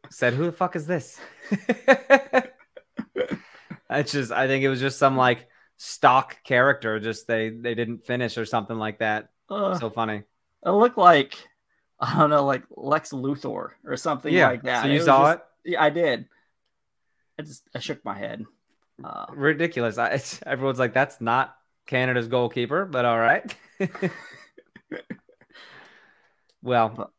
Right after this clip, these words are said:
Speaker 1: that's exciting. We'll have to get on there and play a game or two. I've yet to even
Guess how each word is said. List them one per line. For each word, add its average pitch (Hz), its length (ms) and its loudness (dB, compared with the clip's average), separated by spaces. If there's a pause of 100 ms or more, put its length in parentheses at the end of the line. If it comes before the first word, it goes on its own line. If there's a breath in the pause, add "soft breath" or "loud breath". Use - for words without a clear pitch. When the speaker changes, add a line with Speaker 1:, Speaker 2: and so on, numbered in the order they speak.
(100)
Speaker 1:
that's 127 200 -4
exciting. 107 340 -2
We'll 117 100 0
have 117 140 -2
to 113 240 -6 (760)
get 120 120 -2
on 107 140 0
there 107 100 -4
and 104 100 -6
play 110 160 -2
a - 20 -4
game 107 260 -6
or 101 40 -8
two. 107 280 -4 (140)
I've 123 320 -6
yet 131 280 -6
to 139 80 -12
even 143 400 -8